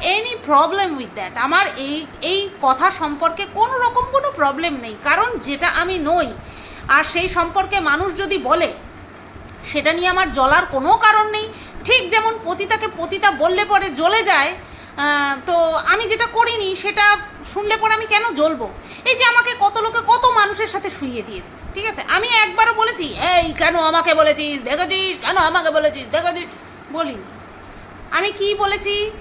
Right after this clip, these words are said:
যে আমার, আমার হাজব্যান্ড আমাকে চেনে, আমি আমার হাজব্যান্ডকে চিনি, আমার চরিত্র সম্পর্কে আমার হাজব্যান্ড অবগত, that's it। কারোর কথায় ঘন্টা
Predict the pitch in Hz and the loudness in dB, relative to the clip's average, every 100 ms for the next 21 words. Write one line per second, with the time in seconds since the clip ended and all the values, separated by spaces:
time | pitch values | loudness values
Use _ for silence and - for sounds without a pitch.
0 | - - 294 - 294 330 370 381 381 - | -14 -6 -2 0 0 4 6 6 4 0
1 | 269 330 381 370 294 339 302 403 403 381 | 0 6 6 6 2 2 2 -2 0 2
2 | 370 370 339 311 285 277 277 - - - | 2 0 -4 -4 -4 -4 -6 -10 -16 -18
3 | - - 320 403 415 403 370 330 269 311 | -6 2 2 4 4 4 4 2 0 -4
4 | 311 302 294 285 269 269 285 - - 262 | -4 -6 -6 -8 -8 -10 -12 -16 -2 2
5 | 320 440 427 403 403 403 392 381 359 359 | 4 4 2 -4 -4 -4 -2 -2 0 -2
6 | 349 311 294 330 320 285 320 302 294 294 | 0 2 2 2 0 0 0 2 0 0
7 | 294 294 285 285 247 381 440 440 - - | 2 2 2 0 2 4 6 4 -2 -8
8 | - 440 508 494 - - - - - - | -2 4 4 4 0 -8 -10 -10 -16 -20
9 | - - - - 330 349 440 466 453 392 | -20 -20 -20 -2 4 6 8 4 4 2
10 | 370 370 403 403 277 214 294 381 466 453 | 4 6 6 4 0 0 2 2 -2 2
11 | 466 | 2